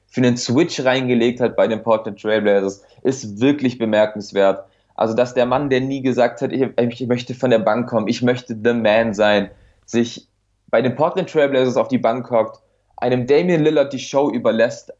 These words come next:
ist wirklich bemerkenswert und dann trotzdem zweiundzwanzig Punkte von der Bank auflegt. Wirklich gut, aber letztendlich war es dann doch Damian Lillard, der dieses Spiel für die Blazers gewonnen hat.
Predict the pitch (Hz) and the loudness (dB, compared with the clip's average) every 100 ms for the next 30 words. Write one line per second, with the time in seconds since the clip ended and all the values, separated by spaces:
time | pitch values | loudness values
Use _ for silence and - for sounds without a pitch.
0 | _ _ _ _ _ _ _ _ _ _ | _ _ _ _ _ _ _ _ _ _
1 | 147 - 147 143 135 123 120 113 - 113 | -8 -2 -2 -2 -2 0 2 2 -2 -6
2 | 110 120 120 - 143 - 131 120 113 110 | -2 -2 -2 0 -2 -2 -10 -6 -6 -6
3 | 113 98 - 107 107 107 101 123 123 - | -12 -12 -12 -12 -8 -2 -2 -2 -4 -6
4 | _ _ _ _ - 120 120 120 120 - | _ _ _ _ -2 -2 -2 -6 -6 -14
5 | 131 123 117 156 151 - 180 190 - _ | -16 -8 -4 -4 -6 -2 0 0 -2 _
6 | _ 120 123 123 113 120 107 107 101 101 | _ -4 0 -2 -2 -6 -2 0 0 0
7 | 107 95 101 - 120 127 117 117 110 101 | -4 -2 -4 0 0 2 2 2 2 2
8 | 135 131 117 113 113 - 135 139 110 - | 2 2 0 -2 -4 -6 0 0 0 -6
9 | _ _ - 143 131 117 120 123 123 120 | _ _ -6 0 2 2 2 2 2 -2
10 | 135 120 165 175 170 - | -2 0 0 0 -2 -2